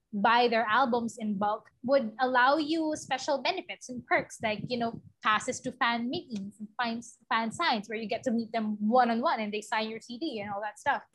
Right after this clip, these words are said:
In K-pop, it's very, very common to release different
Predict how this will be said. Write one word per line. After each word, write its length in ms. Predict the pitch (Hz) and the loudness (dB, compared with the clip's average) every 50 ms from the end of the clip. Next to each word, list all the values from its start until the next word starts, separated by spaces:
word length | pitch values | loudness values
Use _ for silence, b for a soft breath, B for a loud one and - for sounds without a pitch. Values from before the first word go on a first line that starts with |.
| _ _ | _ _
In 140 | - 294 269 | 0 0 2
K-pop, 600 | 269 320 349 403 - - 240 208 202 202 202 - - | 4 4 4 4 6 6 6 6 6 4 2 0 -2
it's 260 | 247 247 247 - - | -2 -4 -4 -6 -8
very, 600 | 233 202 196 214 285 294 320 381 370 339 311 240 208 | -8 -8 2 4 6 6 6 6 4 2 0 0 2
very 460 | 247 262 262 262 262 277 269 262 - - _ | 2 4 6 6 4 4 2 -2 -4 -4 _
common 540 | 240 233 226 220 226 226 226 220 220 220 - - - - _ - - | 0 2 2 2 2 2 0 0 -2 -6 -10 -16 -20 -20 _ -6 -4
to 100 | 294 277 | -2 0
release 680 | 254 277 277 262 262 277 302 330 320 330 - - - B B B B B B B _ _ _ _ _ - 208 196 - | 2 2 0 0 0 0 0 0 0 -2 -6 -14 -20 B B B B B B B _ _ _ _ _ -6 -6 -2 2
different 440 | 302 330 349 349 381 359 339 - | 4 4 4 6 4 4 4 2